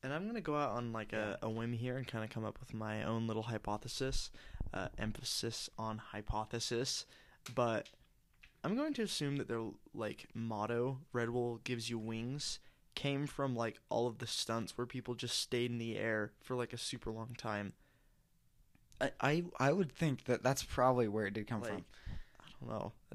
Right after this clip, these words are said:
Speaker 1: I, I feel like it is. 'Cause, like, Red Bull is always a sponsor of, like, the X Games. It's always.
Speaker 2: And you see, like, they have a YouTube channel, and they do a bunch of, like, extreme stuff. Like, there's people skydiving f-,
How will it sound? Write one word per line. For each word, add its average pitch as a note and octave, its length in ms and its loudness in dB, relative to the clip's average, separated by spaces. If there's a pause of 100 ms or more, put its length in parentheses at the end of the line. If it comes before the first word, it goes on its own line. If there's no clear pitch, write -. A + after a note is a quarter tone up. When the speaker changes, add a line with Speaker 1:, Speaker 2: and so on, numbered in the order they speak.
(140)
Speaker 1:
I, - 180 -2
I B2 40 -2
feel - 160 -6
like A2 160 -6
it - 60 -8
is. - 180 -4
'Cause, D#3 160 -2
like, E3+ 160 6
Red E3+ 240 6
Bull G3+ 180 8
is D#3 180 2
always B2+ 360 8
a A#2+ 80 0
sponsor A2+ 560 0
of, G#2+ 80 -6
like, A2 240 -6 (240)
the A#2 180 -2
X G#2 220 -4
Games. G2+ 400 -4
It's C#3 160 2
always. G#2 360 0
Speaker 2:
And C#3+ 100 4
you D3 60 6
see, D3+ 320 6
like, C#3 280 2
they C3+ 120 4
have C#3+ 100 6
a D3+ 40 4
YouTube A#2+ 340 2
channel, C#3 420 4
and A#2+ 120 2
they A#2+ 100 4
do A#2+ 140 4
a A#2 40 4
bunch A#2+ 240 2
of, G#2+ 80 -8
like, A2 180 0
extreme A#2 480 2
stuff. A2 320 2
Like, C3 240 4 (380)
there's D#3+ 100 0
people C#3+ 220 4
skydiving B2+ 880 8
f-, - 180 -4